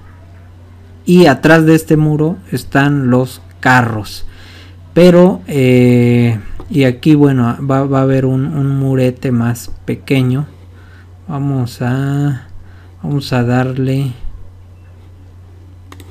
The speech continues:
un metro, que realmente va a ser de plantas, pero sí necesito ver cómo lo vamos a resolver.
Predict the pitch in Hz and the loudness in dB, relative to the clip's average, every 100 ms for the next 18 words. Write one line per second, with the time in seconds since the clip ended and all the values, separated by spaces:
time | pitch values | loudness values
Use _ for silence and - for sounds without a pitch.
0 | - - - - 143 127 120 110 - - | -18 -14 -12 -6 -2 0 0 -2 -8 -6
1 | - - - - - - - - - - | -4 -4 -6 -10 -14 -16 -20 -16 -14 -14
2 | - - - - - - - - - - | -16 -20 -20 -20 -20 -20 -20 -20 -20 -20
3 | - - 143 135 139 135 139 131 117 123 | -18 -10 -4 -2 0 0 -2 -2 -2 -2
4 | 120 120 135 139 143 - - 143 151 143 | -2 -4 -4 -4 -8 -8 -6 -4 -4 -6
5 | 147 143 135 123 - - - 143 135 143 | -4 -4 -4 -8 -12 -14 -12 -12 -10 -12
6 | - - - - 147 143 143 143 143 - | -14 -20 -20 -10 -6 -4 -4 -6 -10 -20
7 | - - - - - - - - - - | -20 -20 -20 -20 -20 -20 -20 -20 -20 -20
8 | - - - 143 127 127 127 131 127 - | -20 -14 -8 -6 -6 -4 -4 -6 -8 -8
9 | 127 - - - - - - 127 120 - | -10 -10 -16 -20 -20 -12 -6 -6 -6 -10
10 | 135 151 147 | -10 -12 -16